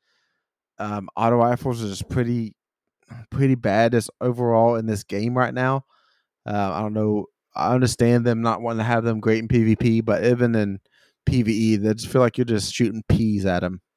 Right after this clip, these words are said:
when you're using an auto rifle compared to, uh, some other weapons. Um, on October twenty-fifth, this is gonna be a hot fix, so fifteen minutes before reset,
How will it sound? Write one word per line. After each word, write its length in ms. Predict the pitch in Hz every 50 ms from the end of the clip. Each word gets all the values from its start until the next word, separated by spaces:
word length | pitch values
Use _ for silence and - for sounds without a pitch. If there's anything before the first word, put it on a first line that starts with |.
| _ _ _ _ _ - _ _ _ _ _ - - - -
when 140 | 107 104 101
you're 100 | 101 101
using 280 | 104 101 98 92 101
an 60 | 95 87
auto 180 | 95 98 95
rifle 320 | 95 90 92 - - 101 98
compared 380 | - 95 98 110 101 95 92
to, 280 | 95 95 95 95 95 101 _ _ -
uh, 100 | 104 104 107 - - -
some 200 | 139 - 104 101
other 140 | 80 - -
weapons. 460 | 50 50 - - - - - - - - - - - - - - - - - _ _ _ _ _ _ _ _ _ _ _ _ _ _ _ _ - - _ _ _ _ _ _ _ _ _ _ _ _ _ _ - -
Um, 240 | 127 127 123 113
on 140 | 104 107 113
October 340 | 101 - - 156 147 139 135
twenty-fifth, 480 | - 143 139 131 127 - 151 156 160 -
this 140 | 143 123
is 80 | 120 123
gonna 160 | 127 127 123
be 120 | 120 123 120
a 80 | 110
hot 340 | 101 - 131 139 123 113 -
fix, 260 | 139 131 135 - -
so 160 | - 131 110
fifteen 460 | - - 139 127 - - 139 131 120 123
minutes 200 | 127 123 - -
before 240 | _ - 127 123
reset, 480 | 117 127 135 156 - - 190 196 202